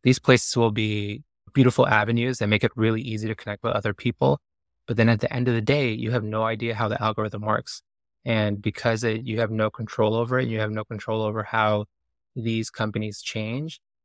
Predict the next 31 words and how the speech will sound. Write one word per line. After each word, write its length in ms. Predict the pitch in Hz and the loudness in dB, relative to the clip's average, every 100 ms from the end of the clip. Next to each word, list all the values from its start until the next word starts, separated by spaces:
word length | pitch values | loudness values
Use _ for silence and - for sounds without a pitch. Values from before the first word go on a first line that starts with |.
| _ | _
then 180 | 110 107 | 0 2
those 360 | 110 120 127 | 2 2 -2
changes 480 | - - 123 120 104 | -4 -2 0 0 -4
may 180 | 107 107 | -2 -2
not 180 | 107 107 | 0 0
always 280 | 104 107 101 | -2 -4 -4
benefit 380 | 107 104 - | -2 -2 -4
you. 180 | - - - - _ _ _ | -6 -6 -6 -12 _ _ _
In 120 | 117 | -4
the 80 | 104 | -4
past 600 | - 110 107 101 - - | -4 -2 -2 -6 -12 -14
three 240 | - 113 110 | -6 -4 -2
years, 520 | 107 117 113 107 - _ _ _ _ | 0 2 2 -2 -6 _ _ _ _
I've 240 | 113 107 104 | 2 2 2
been 320 | 113 107 104 | -2 -2 -4
really 360 | 110 113 110 107 | -4 -2 -2 2
focusing 460 | - 104 107 110 | 2 2 0 -2
on 120 | 107 | 0
just 200 | 104 101 | 0 0
building 260 | - 107 104 | 0 0 0
a 60 | 101 | -4
newsletter. 600 | 107 107 107 - - - _ _ _ | -4 -2 -2 -2 -4 -8 _ _ _
Um, 440 | 110 101 101 101 - | 0 2 0 -2 -4
and 200 | 110 107 | -4 -2
I've 180 | 107 | -4
found 500 | - - 113 107 110 | -6 0 4 4 4
a 60 | 110 | 2
home 300 | 104 110 110 | 0 -2 -2
on 120 | 101 | -4
Substack 560 | 98 139 151 - 107 98 | 0 2 2 2 0 0
because 500 | 107 - 107 101 | -6 -4 -4 -6